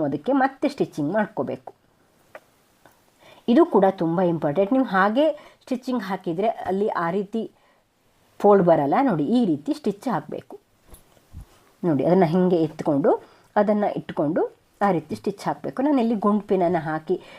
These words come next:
ನಿಮಗೆ ತೋರಿಸ್ತೀನಿ. ನಾವು ಆ ನಾಲ್ಕು ಮೂಲೆನ ಕಟ್ ಮಾಡಿರ್ತೀವಲ್ಲ, ಆ ನಾಲ್ಕು ಮೂಲೆನೂ ನಾವು ಇದೇ ರೀತಿ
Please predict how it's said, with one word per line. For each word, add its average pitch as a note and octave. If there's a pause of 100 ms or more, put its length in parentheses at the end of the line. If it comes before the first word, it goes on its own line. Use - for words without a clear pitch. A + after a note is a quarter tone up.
(140)
ನಿಮಗೆ E3+ (280)
ತೋರಿಸ್ತೀನಿ. E3+
ನಾವು C4 (280)
ಆ - (200)
ನಾಲ್ಕು C4+
ಮೂಲೆನ G#3 (100)
ಕಟ್ -
ಮಾಡಿರ್ತೀವಲ್ಲ, D#3+ (480)
ಆ - (200)
ನಾಲ್ಕು D4+ (160)
ಮೂಲೆನೂ G3 (100)
ನಾವು E3+
ಇದೇ F#3 (120)
ರೀತಿ G3